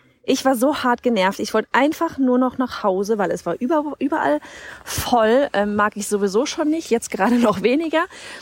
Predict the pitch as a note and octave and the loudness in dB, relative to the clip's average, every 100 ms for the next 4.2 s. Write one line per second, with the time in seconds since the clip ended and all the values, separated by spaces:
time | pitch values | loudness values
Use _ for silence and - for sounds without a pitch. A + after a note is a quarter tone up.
0 | - - - B3 B3 B3 - - - - | -20 -6 0 2 4 2 0 -8 -20 -20
1 | - _ - - - - - G#3 A#3 C#4 | -20 _ -20 -20 -20 -20 -6 0 2 2
2 | - D4 A3+ A3 A3 F3+ - F#3+ G3+ C#4 | 2 0 0 0 -2 -2 -4 -4 0 0
3 | D4 - B3 C#4 D4+ - B3+ B3 B3+ C4+ | 0 0 0 2 0 0 0 2 2 2
4 | B3+ | 0